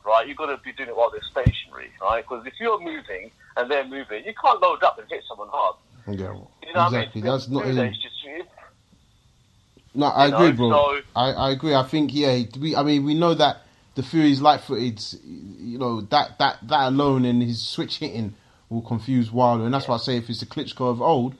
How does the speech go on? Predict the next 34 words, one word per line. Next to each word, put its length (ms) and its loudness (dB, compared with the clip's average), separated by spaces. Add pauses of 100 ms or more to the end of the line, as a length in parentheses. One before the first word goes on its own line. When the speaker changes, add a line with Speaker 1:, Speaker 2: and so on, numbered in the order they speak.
(380)
Speaker 2:
then 140 2
he's 120 0
got 140 -2
a 60 -6
chance 280 -4
because 340 -6 (640)
obviously 480 2
Klitschko 540 0
really 220 4
only 220 2
landed 440 -2
one 220 2
solid 560 -2
blow 400 0
on, 400 -2
on 160 -6
Fury. 600 -6
Um, 400 -4 (320)
and 340 0 (140)
we 200 4
could 160 2
argue 340 8
with 220 2
Wilder, 280 4
that's 280 -2
all 140 -2
it 100 -8
could 100 -16
potentially 460 -6
take. 360 -6
Um, 280 -4 (320)
for 160 0
me, 260 4
um, 340 2